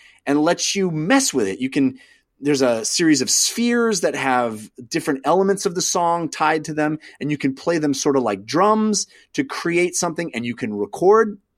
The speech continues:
what you've done and then play that on a loop. But that's just, like, the tip of the iceberg of what you can do.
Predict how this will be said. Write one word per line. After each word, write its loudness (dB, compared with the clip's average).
what 0
you've 0
done 2
and -2
then 0
play 0
that 2
on 2
a 0
loop. 4
But -10
that's -2
just, -2
like, 2
the 4
tip 0
of -2
the 4
iceberg 0
of -6
what -4
you -6
can -12
do. -8